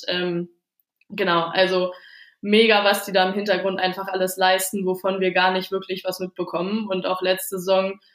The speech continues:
haben sich einige Spielerinnen noch um Helfer gekümmert und das ist halt alles jetzt zentralisiert.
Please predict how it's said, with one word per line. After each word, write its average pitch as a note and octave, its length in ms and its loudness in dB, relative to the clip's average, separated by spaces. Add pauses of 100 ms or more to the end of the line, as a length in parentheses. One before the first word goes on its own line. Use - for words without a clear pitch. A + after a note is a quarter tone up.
(220)
haben G3 200 -2
sich F#3 240 -4
einige F#3+ 280 0
Spielerinnen F#3+ 540 0
noch F#3 160 0
um G3 140 -4
Helfer F#3+ 400 2
gekümmert F3+ 720 -4
und F#3 180 -6
das F3+ 140 -6
ist F#3 120 -8
halt F#3 180 -2
alles F#3+ 280 0
jetzt F#3 220 -4
zentralisiert. G3+ 760 0